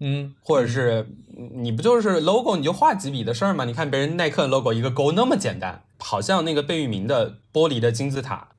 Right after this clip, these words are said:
Speaker 2: 你不就是拿玻璃做一个金字塔吗？对吧？就是说起来其实都很简单，但是它的背后所承载的它的思考、它的认知这些东西，这个就不一样。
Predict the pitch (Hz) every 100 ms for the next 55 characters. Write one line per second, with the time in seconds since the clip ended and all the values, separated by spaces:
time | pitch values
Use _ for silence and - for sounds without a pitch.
0 | - 127 202 208 170 135 160 170 135 160
1 | 131 127 143 139 113 87 85 _ _ -
2 | 120 95 - _ _ - 151 139 117 -
3 | - 247 240 120 110 117 131 156 135 117
4 | 101 95 117 170 165 175 185 - 190 208
5 | 185 - 104 104 127 156 120 135 139 -
6 | - 101 - 135 139 160 135 147 151 -
7 | - 185 147 147 180 - - _ _ _
8 | - 233 160 107 - _ _ _ - 143
9 | 143 135 185 151 -